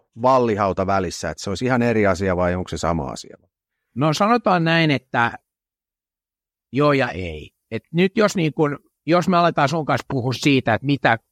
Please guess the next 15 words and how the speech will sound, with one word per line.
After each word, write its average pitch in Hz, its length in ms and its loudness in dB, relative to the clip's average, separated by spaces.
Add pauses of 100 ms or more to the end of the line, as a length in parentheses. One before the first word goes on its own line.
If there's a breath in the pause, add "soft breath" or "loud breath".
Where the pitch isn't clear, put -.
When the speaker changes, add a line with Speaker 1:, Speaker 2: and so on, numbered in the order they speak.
(220)
Speaker 2:
eh, 104 140 2
standimyyjä 104 800 0
tekee 101 560 0
Isossa 113 380 0
Omenassa 82 600 -6
tuolla 92 220 -2
Espoon 98 460 0 (400)
kauppakeskuksessa 90 1000 -4
ja 98 60 4
yrittää 101 320 0
myydä 110 260 2
sähköä 98 520 -2
tai 85 220 -4
liittymää, 95 680 -4 (540)
niin 117 120 0